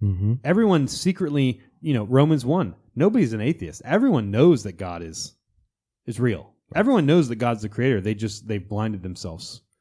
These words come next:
Speaker 2: The God of this age has blinded themselves. They're blind. They've exchanged the truth of God for a lie. Um, and so for that reason, Christians and non-Christians alike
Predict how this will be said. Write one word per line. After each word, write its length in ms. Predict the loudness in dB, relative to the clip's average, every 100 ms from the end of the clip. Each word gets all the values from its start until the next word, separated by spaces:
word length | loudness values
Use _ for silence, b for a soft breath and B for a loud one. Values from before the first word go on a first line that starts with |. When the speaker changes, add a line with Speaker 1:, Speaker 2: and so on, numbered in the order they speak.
| -18
Speaker 2:
The 60 | -4
God 100 | -4
of 40 |
this 100 | -2
age 140 | -4 -4
has 80 |
blinded 260 | -4 0 0
themselves. 320 | 0 -2 -2
They're 120 | -8
blind. 500 | -6 -4 -2 -2 -4 -8 b b
They've 220 | -8 -8 -8
exchanged 580 | -12 -10 -2 0 0 -6
the 40 |
truth 240 | -6 -6
of 60 | -6
God 240 | -10 -10
for 120 | -14 -16
a 60 |
lie. 340 | -16 -16 -18 -20 _ _ _ _ _ -18
Um, 260 | -16 -16 -12
and 120 | -8
so 140 | -2 0
for 80 |
that 140 | 2 2
reason, 440 | 2 2 -2 -4 b b -14
Christians 440 | 0 0 2 -2 0
and 160 | -2
non-Christians 500 | 0 0 -2 -4 -4
alike 300 | -4 -2 -4